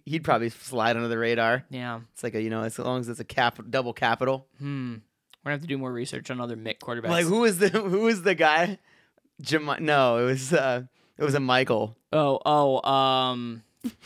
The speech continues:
Speaker 2: shit.
Speaker 1: <laughs>
Speaker 2: That the Michael was all fucked up.
Speaker 1: Yeah, it was
Speaker 2: Man,
Speaker 1: like
Speaker 2: I
Speaker 1: a
Speaker 2: don't
Speaker 1: head, it had
Speaker 2: I
Speaker 1: some
Speaker 2: blanked it
Speaker 1: small
Speaker 2: from my
Speaker 1: <laughs> thing.
Speaker 2: memory,
Speaker 1: Yeah,
Speaker 2: Danny.
Speaker 1: yeah, me
Speaker 2: I was
Speaker 1: too.
Speaker 2: like, I can't, I can't commit any,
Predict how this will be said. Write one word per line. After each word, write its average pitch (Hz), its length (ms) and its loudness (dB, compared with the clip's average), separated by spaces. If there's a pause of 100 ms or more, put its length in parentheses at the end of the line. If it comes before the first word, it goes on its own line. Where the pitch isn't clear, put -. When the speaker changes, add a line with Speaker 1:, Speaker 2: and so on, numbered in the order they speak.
Speaker 2:
shit. - 680 -10
Speaker 1:
<laughs> - 260 -6
Speaker 2:
That 165 180 0
the 170 80 -2
Michael 160 400 -2
was 165 100 -2
all 151 140 2
fucked 147 320 -2
up. 151 180 2
Speaker 1:
Yeah, 156 260 4
it - 60 0
was 170 160 -4
Speaker 2:
Man, 123 100 -8
Speaker 1:
like 151 120 0
Speaker 2:
I 139 80 4
Speaker 1:
a 135 100 4
Speaker 2:
don't 135 100 0
Speaker 1:
head, 135 240 0
it 160 200 2
had 147 200 0
Speaker 2:
I 190 100 4
Speaker 1:
some 185 120 -4
Speaker 2:
blanked 247 220 2
it 139 40 2
Speaker 1:
small 131 100 0
Speaker 2:
from 208 140 2
my 180 80 4
Speaker 1:
<laughs> 165 60 0
thing. - 20 0
Speaker 2:
memory, 165 260 2
Speaker 1:
Yeah, 139 60 4
Speaker 2:
Danny. 127 240 0
Speaker 1:
yeah, 127 160 4
me 117 80 -4
Speaker 2:
I 160 60 2
was 160 100 0
Speaker 1:
too. - 40 0
Speaker 2:
like, 165 100 4
I 175 80 2
can't, 240 460 -2
I 175 80 2
can't 208 240 0
commit 170 400 0
any, 147 380 -2